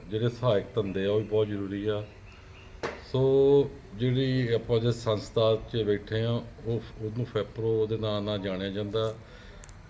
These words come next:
ਸੋ ਸਾਡੇ ਇਲਾਕੇ ਦੀ ਨਹੀਂ, ਹੁਸ਼ਿਆਰਪੁਰ ਦੀ, ਸਗੋਂ ਦੁਆਬੇ ਦੀ ਇਹ ਬਹੁਤ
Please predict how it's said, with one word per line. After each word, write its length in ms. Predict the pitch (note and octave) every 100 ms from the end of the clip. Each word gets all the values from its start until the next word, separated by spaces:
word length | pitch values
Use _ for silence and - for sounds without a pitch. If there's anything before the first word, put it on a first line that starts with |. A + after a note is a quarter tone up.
| - -
ਸੋ 140 | C3
ਸਾਡੇ 500 | B2+ C3 A#2+ B2+ C#3+
ਇਲਾਕੇ 440 | C3+ C3 B2+ C3 C3
ਦੀ 140 | B2+
ਨਹੀਂ, 180 | A#2+ B2+
ਹੁਸ਼ਿਆਰਪੁਰ 600 | B2+ D3 A2+ F#2 A2 A2
ਦੀ, 160 | A#2+ A#2
ਸਗੋਂ 280 | A#2 G#2+
ਦੁਆਬੇ 420 | G#2 G#2 G2+ G#2 G#2
ਦੀ 160 | A2
ਇਹ 60 | A2
ਬਹੁਤ 320 | G2+ G#2+